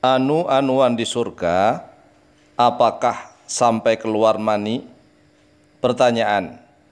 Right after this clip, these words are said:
Assalamualaikum warahmatullahi wabarakatuh. Kami pernah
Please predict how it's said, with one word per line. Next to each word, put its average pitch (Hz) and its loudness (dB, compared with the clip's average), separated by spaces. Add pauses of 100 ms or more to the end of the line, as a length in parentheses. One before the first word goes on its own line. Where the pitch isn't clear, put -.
(220)
Assalamualaikum 113 0
warahmatullahi 104 2
wabarakatuh. 95 0 (1200)
Kami 127 2
pernah 123 -2